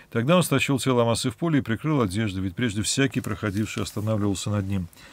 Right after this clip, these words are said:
Но когда его убрали с дороги, то весь народ последовал за Йоавом в погоне за Шивой, сыном Бихри. Он же прошёл по всем племенам Израилевым до Авилы Бет-Маахи, и через Берим прошёл тоже, собирая вокруг себя по пути сторонников.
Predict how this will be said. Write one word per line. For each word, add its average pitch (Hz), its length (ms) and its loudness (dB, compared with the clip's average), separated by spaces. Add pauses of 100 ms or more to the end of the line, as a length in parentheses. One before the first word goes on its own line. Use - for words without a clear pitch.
(400)
Но 117 120 -2
когда 139 220 6
его 180 160 8
убрали 214 300 6
с 147 80 4
дороги, 151 320 6
то 139 140 2
весь 175 220 2
народ 156 260 2
последовал 135 460 0
за 113 120 0
Йоавом 139 380 4
в - 60 -10
погоне 123 340 2
за 104 140 0
Шивой, 147 320 2
сыном 120 300 -2
Бихри. 110 340 0 (420)
Он 175 140 2
же 139 100 2
прошёл 127 320 2
по 113 140 2
всем 123 220 -2
племенам 110 400 2
Израилевым 127 500 2
до 120 200 0
Авилы 131 340 4
Бет-Маахи, 120 600 0
и 107 100 0
через 98 280 -4
Берим 120 280 2
прошёл 127 380 0
тоже, 95 340 -2
собирая 98 320 -2
вокруг 98 320 -4
себя 131 220 -2
по 120 100 -4
пути 110 280 -8
сторонников. 92 580 -4